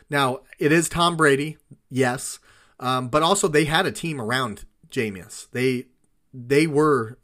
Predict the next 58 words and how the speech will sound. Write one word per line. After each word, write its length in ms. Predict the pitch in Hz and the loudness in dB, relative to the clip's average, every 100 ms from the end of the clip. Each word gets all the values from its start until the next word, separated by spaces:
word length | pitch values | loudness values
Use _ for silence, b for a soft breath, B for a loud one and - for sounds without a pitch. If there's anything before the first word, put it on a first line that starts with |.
| - | -10
a, 280 | 117 110 107 | -6 -6 -6
a 80 | 117 | -6
really 320 | 110 143 143 | 0 2 2
good 240 | 127 131 | 2 -2
football 320 | - 110 98 98 | -4 -8 -8 -8
team. 380 | - 101 90 - B B B | -10 -14 -16 -20 B B B
Um, 220 | 113 104 | -8 -6
the 80 | 107 | -6
turnovers 560 | - 156 160 151 143 | -4 -2 0 0 -2
will 120 | 135 117 | -4 -8
kill 280 | - 131 | -4 -4
you. 100 | 113 | -4
So, 420 | 98 175 170 113 - B B B B | -2 2 2 2 -4 B B B B
when 140 | 135 | -4
it 100 | 147 | -4
comes 300 | 160 180 180 | 0 -2 -2
to 320 | - 170 160 147 | -4 0 0 0
the 80 | |
New 140 | 147 160 | -2 -2
Orleans 340 | 180 160 131 | -2 -2 0
Saints 340 | - 165 202 139 | 0 0 -2 -4
and 80 | |
turning 240 | 123 156 156 | -6 -8 -2
over 180 | 147 143 | 0 0
the 80 | |
reins 360 | 135 139 151 - | -2 -2 -4 -6
to 80 | 135 | -6
Jameis 360 | 135 135 117 | -6 -4 -4
Winston, 520 | 139 151 156 180 190 202 b b b b _ | -4 -6 -6 -8 -8 -12 b b b b _
you 80 | 135 | -4
know, 140 | 139 | -2
what 380 | 135 - 143 175 | -2 -4 -2 0
is 120 | 208 | 0
he 80 | 208 | 0
gonna 200 | 190 208 | 2 2
look 240 | 196 214 - | 2 0 0
like? 180 | - | -2
This 220 | 196 160 185 | -2 -2 -2
is, 240 | 160 175 | -4 -8
this 260 | 147 160 - | -8 -4 -4
is 260 | 170 143 | -4 -4
gonna 200 | 147 156 | -4 -4
be 120 | 156 | -2
a 60 | 147 | -4
fresh 320 | - 165 160 | 0 -2 -2
start 300 | - 156 160 | -2 -2 -2
for 100 | - | -6
him. 220 | 110 110 | -10 -10
He 180 | 95 131 | -10 -8
sat 420 | 131 - 151 170 | -6 0 0 0
and 220 | - 143 139 | -2 -10 -4
really 220 | 156 151 | -4 -2
watched 320 | 143 160 - | -2 -2 0
last 260 | 156 151 175 | 0 0 -4
year. 100 | 160 | -6
He 120 | 156 | -2
had 160 | 151 | 0
a, 160 | 135 107 | -2 -6